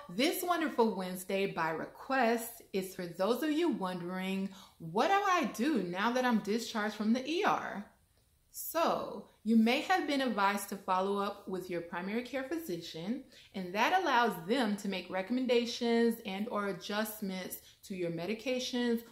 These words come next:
or your activity plan in order to prevent that condition from worsening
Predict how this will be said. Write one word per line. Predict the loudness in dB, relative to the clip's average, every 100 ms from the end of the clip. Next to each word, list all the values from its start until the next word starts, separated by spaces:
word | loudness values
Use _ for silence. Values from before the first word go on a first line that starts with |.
| -12
or | -6 -4
your | -2 -2
activity | -4 -6 -6 -4 -2 -4
plan | -6 -8 -8 -6 -8
in | -8 -10 -6
order | -4 -2 -4
to | -6 -6 -4 -4 -6 -16 _ _
prevent | -6 -6 -6 -4 -4 -2
that | -2 -2 -2
condition | -2 0 -2 -4 -8 -8
from | -10 -8
worsening | 0 0 0 -6 -8 -6 -8 -8